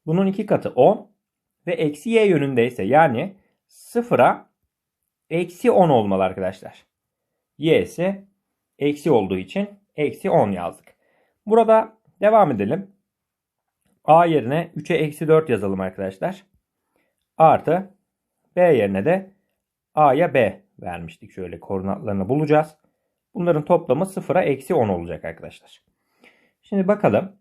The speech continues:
Burada üç ile A'nın toplamı on, e, sıfır olmalı, pardon. O zaman A eşittir eksi üç olmalı arkadaşlar.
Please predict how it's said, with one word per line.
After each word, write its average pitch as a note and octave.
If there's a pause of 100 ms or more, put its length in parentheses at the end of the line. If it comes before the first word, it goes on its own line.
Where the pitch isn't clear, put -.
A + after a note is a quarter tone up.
(640)
Burada G3
üç -
ile D#3+ (680)
A'nın E3
toplamı D3
on, E3
e, G#2+
sıfır D#3+
olmalı, F2
pardon. G#2+ (300)
O -
zaman F#3
A F#3+
eşittir G#3
eksi D3
üç G#2
olmalı F2
arkadaşlar. F2+